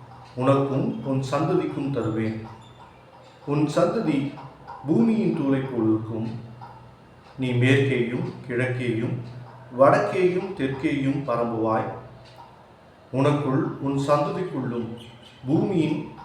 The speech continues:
வம்சங்கள் எல்லாம் ஆசீர்வதிக்கப்படும். நான் உன்னுடனே இருந்து, நீ போகிற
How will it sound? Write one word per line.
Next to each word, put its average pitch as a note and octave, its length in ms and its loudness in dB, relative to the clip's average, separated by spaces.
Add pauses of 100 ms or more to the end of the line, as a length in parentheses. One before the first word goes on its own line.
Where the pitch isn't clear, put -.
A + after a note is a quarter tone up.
(240)
வம்சங்கள் E3+ 480 4
எல்லாம் B2 420 4 (180)
ஆசீர்வதிக்கப்படும். A#2+ 840 -4 (1700)
நான் C#3 260 8
உன்னுடனே D3+ 460 6 (120)
இருந்து, C3 380 0 (540)
நீ D3+ 180 2
போகிற E3+ 500 4